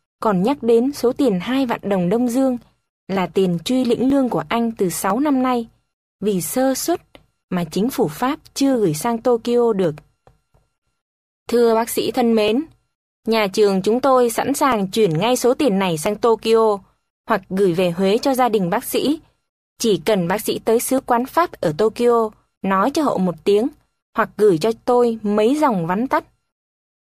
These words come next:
Đọc xong thư, anh Ngữ mỉm cười chua chát. Cái tin Pháp chiếm hoàn toàn Hà Nội và các tỉnh, anh đã biết, nhưng đều do nguồn tin của Pháp đưa ra. Anh không tin,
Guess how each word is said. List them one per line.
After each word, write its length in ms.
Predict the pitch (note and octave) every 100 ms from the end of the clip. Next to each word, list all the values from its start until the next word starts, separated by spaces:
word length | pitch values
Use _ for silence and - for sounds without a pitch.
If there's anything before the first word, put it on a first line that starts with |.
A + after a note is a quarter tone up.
| _ _ _
Đọc 220 | G3+ F3 -
xong 320 | A#3 A3+ A3
thư, 300 | B3 A#3+ A3+ _ _ _ _ _
anh 280 | A3+ A3+ A3
Ngữ 260 | G#3 G#3+ C4
mỉm 240 | B3+ F#3+ D3
cười 200 | - F3+ D3+
chua 180 | - A#3+
chát. 300 | A3+ C4 D4 - _ _ _ _ _ _ _
Cái 120 | G#3 A3
tin 220 | C#4 B3+
Pháp 220 | C#4 D#4+ -
chiếm 220 | B3 A#3+
hoàn 340 | C#4+ B3+ G3 D#3+
toàn 200 | F#3 E3+
Hà 160 | F3
Nội 320 | E3 F3 - -
và 140 | D#3+ D#3
các 200 | A#3+ -
tỉnh, 200 | G3+ D3 - _ _ _ _ -
anh 200 | A#3+ A#3+
đã 140 | A3
biết, 280 | - C4 D#4 _ - _ _ _ -
nhưng 240 | B3+ B3
đều 220 | A3 G3
do 180 | F3 A#3+
nguồn 260 | A#3 G#3+ F3
tin 180 | A#3 A#3+
của 120 | G#3+
Pháp 260 | D#3 B3+ A#3
đưa 180 | B3+ A#3+
ra. 360 | B3 B3 A#3 _ _ _ _ _ -
Anh 160 | C4+
không 220 | C#4 D#4 D4+
tin, 300 | D#4+ D#4+